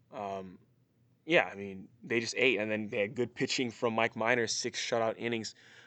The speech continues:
for the Royals. They ended up winning this game. It was actually pretty close because Baltimore, Baltimore, believe it or not,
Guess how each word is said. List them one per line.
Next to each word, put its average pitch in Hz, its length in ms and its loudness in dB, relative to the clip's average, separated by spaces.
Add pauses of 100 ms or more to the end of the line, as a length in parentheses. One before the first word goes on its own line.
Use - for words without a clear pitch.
for - 140 -8
the 107 60 0
Royals. 113 400 4
They 117 100 4
ended 143 140 8
up 120 60 6
winning 127 240 4
this 110 120 0
game. 107 340 -2 (200)
It 120 60 -6
was 120 80 4
actually 131 220 4
pretty 120 220 0
close 123 360 6
because 107 400 0
Baltimore, 117 680 4 (880)
Baltimore, 110 600 4
believe 113 300 -2
it 107 40 0
or 104 80 -2
not, 104 260 2